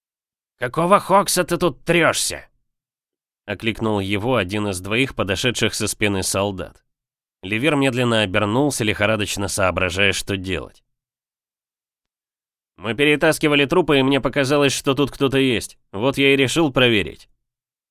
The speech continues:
ответил Вальдар, стараясь придать голосу непринужденность. Патрульные засмеялись. «Проверить он хотел?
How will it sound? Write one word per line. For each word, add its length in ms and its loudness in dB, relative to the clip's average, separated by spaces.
ответил 440 -2
Вальдар, 420 -2
стараясь 440 -2
придать 420 -6
голосу 420 -2
непринужденность. 1000 -4
Патрульные 560 0
засмеялись. 880 -2
«Проверить 600 0
он 140 2
хотел? 520 -6